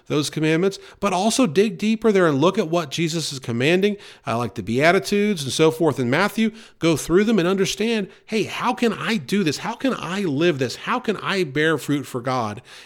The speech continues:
And we start thinking like that. We start getting in line with what the Holy Spirit wants to accomplish through us, and we start praying those prayers to God, those prayers will be answered. Amen.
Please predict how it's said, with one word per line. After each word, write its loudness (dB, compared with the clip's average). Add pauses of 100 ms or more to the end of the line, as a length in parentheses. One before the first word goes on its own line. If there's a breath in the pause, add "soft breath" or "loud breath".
And 0
we 4
start 0
thinking -2
like 0
that. 0
We 0
start -4
getting 4
in 2
line 2
with 0
what -4
the -6
Holy 2
Spirit -2
wants 0
to -8
accomplish -4
through 0
us, 0 (300 loud breath)
and -4
we 2
start 0
praying 0
those 2
prayers 0
to -6
God, 0 (260 loud breath)
those -2
prayers 0
will -8
be -4
answered. -2
Amen. 0